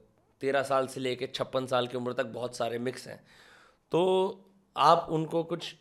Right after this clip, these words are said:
general, अ, sexual वेलबीइंग की टिप्स या कुछ ऐसी आप tips देना चाहेंगे जिनसे कि overall उनका वे-,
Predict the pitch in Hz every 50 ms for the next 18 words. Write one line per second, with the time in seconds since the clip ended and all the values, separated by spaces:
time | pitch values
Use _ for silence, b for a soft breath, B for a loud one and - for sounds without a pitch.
0 | _ _ _ - - 123 120 139 151 156 151 160 170 170 170 170 170 165 170 -
1 | - - - 127 127 123 123 120 120 120 120 120 117 117 - - - - 143 135
2 | - - 156 143 139 135 135 139 135 139 143 143 139 131 139 135 - - 131 127
3 | - - - - - 127 127 120 135 123 - - 123 120 123 131 127 127 - -
4 | 139 123 120 113 131 127 131 123 127 123 120 123 131 131 123 127 123 127 135 135
5 | 143 131 127 135 143 143 139 139 139 - 143 143 131 110 B B B B B B
6 | B B B B B B _ _ _ - 143 135 131 123